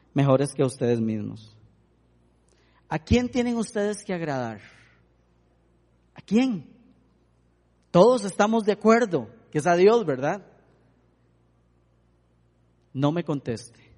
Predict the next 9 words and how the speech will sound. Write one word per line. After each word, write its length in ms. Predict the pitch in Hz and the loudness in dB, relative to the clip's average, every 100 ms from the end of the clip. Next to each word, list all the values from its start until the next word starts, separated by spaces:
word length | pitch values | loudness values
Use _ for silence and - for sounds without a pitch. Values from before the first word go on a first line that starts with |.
| _ _ _ _ _ _ _ | _ _ _ _ _ _ _
¿A 80 | - | -20
quién 640 | _ - 139 143 151 151 _ _ _ _ _ | _ -8 -6 -6 -10 -18 _ _ _ _ _
estás 680 | - - 120 110 - - _ _ _ _ | -20 -14 -12 -12 -16 -20 _ _ _ _
agradando? 540 | 123 107 104 95 - _ _ _ _ _ _ _ _ _ _ _ _ _ _ _ _ | -18 -14 -14 -16 -20 _ _ _ _ _ _ _ _ _ _ _ _ _ _ _ _
¿A 20 | |
quién 280 | - 147 151 | -6 -4 -2
en 120 | 127 | -4
tu 100 | 120 | -8
corazón? 480 | 104 98 - - 110 | -14 -14 -18 -20 -20